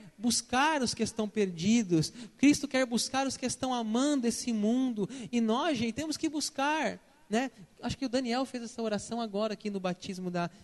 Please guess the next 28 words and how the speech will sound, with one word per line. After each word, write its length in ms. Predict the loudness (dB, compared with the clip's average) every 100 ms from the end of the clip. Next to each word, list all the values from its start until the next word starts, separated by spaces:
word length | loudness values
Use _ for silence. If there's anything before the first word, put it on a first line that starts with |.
| -20
da, 560 | -4 -2 0 -2 -4 -6
da 280 | -4 -2 -2 -6
Andréia, 560 | -6 -2 0 0 0 -2 -8 -8
que 140 | -4
nós 160 | -2 0
possamos 420 | 0 0 2 0
buscar 520 | 2 0 2 0 0
mais 240 | 2 0 2
pessoas, 760 | 2 2 2 4 4 4 0
que 300 | -4 -14 -4
nós 140 | -2 0
possamos 380 | 0 0 0 2
levar 280 | 2 2
a 60 | 0
palavra 500 | 0 0 2 0 0
a 40 |
mais 280 | 0 0 -2
pessoas, 680 | -2 -4 -2 -2 0 0 -2
que 280 | -4 -12 0
nós 140 | 0
possamos 400 | 2 0 2 0
buscar 400 | 2 0 2 2
esse 240 | 2 2 2
mundo, 680 | 6 8 8 8 6 4 2
que 80 |
são 100 | 0
as 140 | -4 -4
pessoas. 920 | -4 -4 -4 -2 0 2 0 -2